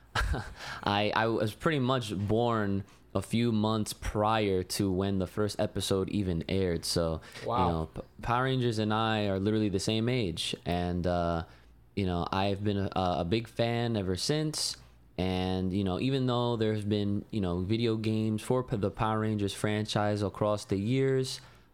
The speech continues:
Speaker 1: I have always wanted there to be, like, a more legitimate, quote unquote, um, competitive, I guess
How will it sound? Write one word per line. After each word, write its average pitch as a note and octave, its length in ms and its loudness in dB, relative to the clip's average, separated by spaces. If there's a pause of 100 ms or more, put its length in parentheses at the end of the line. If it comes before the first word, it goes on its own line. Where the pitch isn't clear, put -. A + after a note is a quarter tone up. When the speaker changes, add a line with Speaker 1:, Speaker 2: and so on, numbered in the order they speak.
(160)
Speaker 1:
I G#2 540 2
have G#2+ 220 2
always A2+ 840 2 (600)
wanted G#2+ 640 2
there G2+ 240 2
to G2+ 160 -2
be, G2 380 2
like, F#2 260 0
a F2 100 2
more G#2 640 2 (320)
legitimate, G2+ 760 0
quote F#2+ 240 0
unquote, F2+ 600 0
um, F2 440 0 (220)
competitive, C3+ 800 0
I F2 100 0
guess F2 460 -2